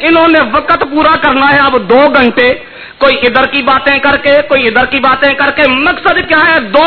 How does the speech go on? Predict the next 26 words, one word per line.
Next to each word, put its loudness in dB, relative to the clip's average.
گھنٹے -2
چلو 2
جی 0
کچھ -2
گزار 2
لیے 0
جائیں۔ 0
مولانا 0
نے 0
اس -8
میں -4
بڑا 2
جی، -4
اس -8
کا 0
پس -4
منظر -2
کیا 0
ہے؟ -6
آپ 0
نے 0
آ 2
کر 0
مسئلے -2
کو 0
چھیڑا۔ -2